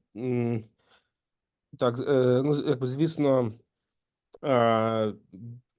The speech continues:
цей фестиваль — це в основному,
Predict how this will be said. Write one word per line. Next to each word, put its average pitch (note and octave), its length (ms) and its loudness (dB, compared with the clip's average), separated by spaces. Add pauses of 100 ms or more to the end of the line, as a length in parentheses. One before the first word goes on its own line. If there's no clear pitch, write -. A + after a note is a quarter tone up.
(120)
цей D3+ 200 0
фестиваль — D3+ 560 2
це C3 880 2 (200)
в A#2+ 80 -14
основному, C3 920 0